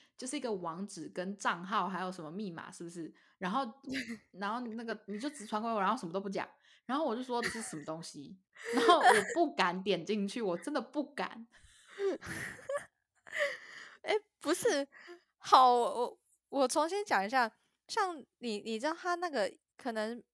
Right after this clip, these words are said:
Speaker 2: 你还记得你之前有买过，就是六六块，就是可能有腮红跟修容的那一个，一盒的那个。
Speaker 1: 对啊，对啊，对啊。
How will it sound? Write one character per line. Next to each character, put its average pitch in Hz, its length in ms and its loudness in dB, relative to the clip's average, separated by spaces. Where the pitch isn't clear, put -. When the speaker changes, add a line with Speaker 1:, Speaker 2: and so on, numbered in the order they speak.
Speaker 2:
你 233 100 -4
还 285 100 2
记 330 160 -4
得 262 140 0
你 202 160 -6
之 233 160 -8
前 190 220 -6
有 190 120 -6
买 180 220 -10
过， 190 340 -6
就 226 140 -14
是 214 160 -10
六 214 420 -2
六 226 240 0
块， 196 260 -2
就 196 100 -4
是 202 60 -10
可 196 120 -10
能 165 80 -14
有 165 80 -14
腮 202 300 0
红 196 240 -12
跟 180 380 -10
修 196 360 -4
容 185 320 -8
的 - 140 -12
那 180 120 -10
一 165 120 -14
个， - 200 -20
一 240 100 -12
盒 - 240 -14
的 - 140 -16
那 196 120 -4
个。 180 40 -6
Speaker 1:
对 - 0 -
啊， - 0 -
对 180 140 -12
啊， 165 40 -12
对 165 120 -18
啊。 220 160 -20